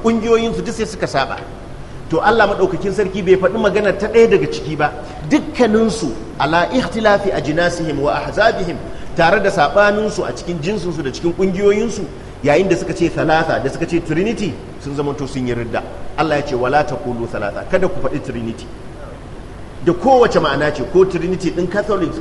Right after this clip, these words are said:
ko Trinity ɗin Orthodox, ko na Jacobite, ko na ma wane ne. "La taqulu," kada ku faɗi wannan. "Intahu," ku hannu daga wannan. "Khairan lakum," yakunil intiha'u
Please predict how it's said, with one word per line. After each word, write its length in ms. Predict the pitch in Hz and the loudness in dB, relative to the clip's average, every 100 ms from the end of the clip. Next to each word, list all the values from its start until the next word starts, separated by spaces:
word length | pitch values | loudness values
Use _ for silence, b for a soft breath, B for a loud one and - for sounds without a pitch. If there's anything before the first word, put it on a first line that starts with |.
| 165 | 2
ko 100 | 185 | 4
Trinity 480 | 190 185 190 180 156 | 4 -2 -2 -4 -2
ɗin 180 | 180 180 | -2 -2
Orthodox, 440 | 214 202 185 151 - - - | -2 -2 0 -2 -4 -6 0
ko 160 | 185 | 2
na 320 | 190 190 185 - - - - | 4 2 2 -2 -10 -6 0
Jacobite, 560 | 208 202 190 175 143 - | 2 2 4 2 2 -2
ko 140 | 240 | 0
na 80 | 233 | 2
ma 180 | 220 208 | 2 2
wane 280 | 151 135 123 | 2 0 -2
ne. 80 | 95 - - - - | -4 -8 -8 -12 -6
"La 200 | 120 160 | 0 2
taqulu," 420 | 165 143 120 113 110 | 2 -2 -4 -6 -4
kada 200 | 180 156 | -4 -4
ku 60 | - | -6
faɗi 180 | 113 113 | -8 -6
wannan. 300 | 107 92 - - - - - - - 226 | -6 -8 -10 -12 -12 -14 -14 -14 -6 0
"Intahu," 500 | 240 220 175 127 110 - - - | 0 2 0 0 -4 -8 -4 2
ku 80 | |
hannu 340 | 202 208 226 226 - | 4 4 4 0 -2
daga 160 | 135 127 | 0 2
wannan. 340 | 131 135 113 87 - - - - - | 4 2 -2 -6 -8 -12 -12 -8 2
"Khairan 340 | 185 180 147 | 6 6 6
lakum," 280 | 135 127 - - - - - - | 2 0 -4 -8 -12 -12 -14 -8
yakunil 460 | 113 - 190 180 160 | -6 2 4 4 2
intiha'u 600 | 180 - 165 165 160 147 | -2 -2 -4 -2 -2 -2